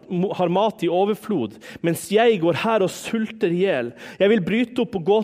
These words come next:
til min far og si, 'Far, jeg har syndet mot himmelen og mot deg. Jeg fortjener ikke lenger å være din sønn. Men la meg få være som en av leiekarene dine.'» Dermed brøt han opp og dro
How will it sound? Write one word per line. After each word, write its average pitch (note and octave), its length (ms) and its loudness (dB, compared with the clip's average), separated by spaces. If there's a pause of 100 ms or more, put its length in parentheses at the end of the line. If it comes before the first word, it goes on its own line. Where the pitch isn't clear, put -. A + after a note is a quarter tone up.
til E3+ 160 0
min E3 80 0
far A#3+ 480 -2
og D3+ 80 -6
si, E3 320 -2 (240)
'Far, F#3+ 460 0 (260)
jeg F#3 160 4
har F#3+ 80 0
syndet F#3+ 680 -2
mot D3 160 -2
himmelen E3+ 400 0
og C#3+ 140 -2
mot C3+ 100 -12
deg. A2+ 400 -4 (240)
Jeg C#3 140 -4
fortjener F3 560 0
ikke B2+ 160 -2
lenger B2 480 -2
å C3 100 -4
være C#3 320 -4
din D3 220 -6
sønn. A2 400 -8 (640)
Men A#2+ 180 -2
la D3+ 120 0
meg C#3+ 140 -4
få C#3 140 -6
være C3 320 -2
som B2+ 220 -8
en D3+ 400 -6
av A#2+ 120 -10
leiekarene B2 720 -4
dine.'» G2 300 -10 (640)
Dermed G3+ 300 4
brøt F#3+ 260 0
han G3 80 -4
opp B3 340 -4
og D#3 160 -4
dro G3 380 0